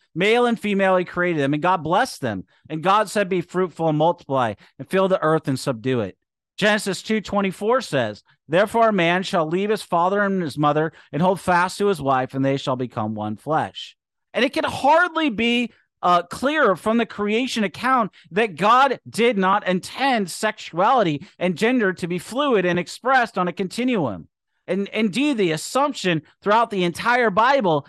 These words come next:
is that there are two sexes, male and female, and the, the primary determiner of a person's sex is physiology.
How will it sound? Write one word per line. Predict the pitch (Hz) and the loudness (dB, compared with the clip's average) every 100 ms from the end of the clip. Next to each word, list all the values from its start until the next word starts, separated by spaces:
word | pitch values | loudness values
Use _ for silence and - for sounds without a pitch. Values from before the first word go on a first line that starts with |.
| _ - | _ -4
is | 180 | 2
that | 220 180 | 2 2
there | 233 | 4
are | 254 233 | 4 4
two | - 262 | 0 -6
sexes, | 277 220 170 - 135 117 | -4 -2 -2 -2 -8 -4
male | 143 160 185 214 | -2 2 2 2
and | 220 | 0
female, | 180 156 143 143 156 - _ | 0 0 2 2 -2 -10 _
and | 185 202 196 185 _ _ | 0 0 0 -6 _ _
the, | 147 170 | -6 -2
the | 160 | 0
primary | 170 - 226 226 220 214 | -2 0 0 2 2 0
determiner | 180 165 - 254 277 240 175 | 0 -6 -4 -2 0 2 2
of | 180 160 | 0 -2
a | 170 | -4
person's | - 220 - 160 | -2 -2 -2 -4
sex | - 262 247 220 - | -2 0 0 -2 -6
is | 180 170 _ _ - | -6 -6 _ _ -6
physiology. | 202 165 185 220 196 127 110 71 | -4 2 2 4 2 0 -8 -12